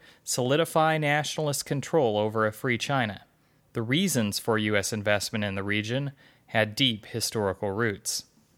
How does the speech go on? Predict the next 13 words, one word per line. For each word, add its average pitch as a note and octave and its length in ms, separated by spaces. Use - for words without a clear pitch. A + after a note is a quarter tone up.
America D3+ 560
had C#3 180
a B2 60
unique B2+ 580
and B2 100
in B2 140
some D#3 300
ways C#3+ 280
less C#3 320
transactional B2 920
relationship A#2 640
with G#2+ 100
China B2 500